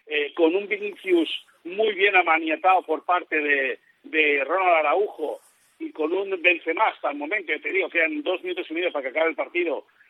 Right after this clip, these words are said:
desapareció en combate. Yo creo que el Barça, eh, se ha sentido cómodo y,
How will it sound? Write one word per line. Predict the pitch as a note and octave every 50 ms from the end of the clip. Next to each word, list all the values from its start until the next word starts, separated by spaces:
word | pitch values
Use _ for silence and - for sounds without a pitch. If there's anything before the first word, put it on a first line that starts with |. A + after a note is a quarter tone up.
| _ _ _ _
desapareció | F3 D#3 E3 E3 - - E3+ E3 D#3+ D3+ C#3+ - - E3 E3+
en | E3+
combate. | D3+ F3 D3 C3 B2 A2+ A2+ - F#3 A3+ B3 - _ _ _ _ _ _ _ _
Yo | C3 B2+
creo | A#2 C#3+ D#3+ D#3
que | -
el | F3 D#3+
Barça, | D3+ D3 C#3+ - - F3+ G3+ A3+ A3+ - -
eh, | C#3 C3+ A#2+ - -
se | D#3+
ha | C#3+
sentido | - E3+ D#3+ - F#3+ G#3 G#3 F3 -
cómodo | E3 F#3 G#3+ B3 B3+ A#3 F#3+ D3+ C3 -
y, | - C#3+ C#3+ C#3+ C#3+ D3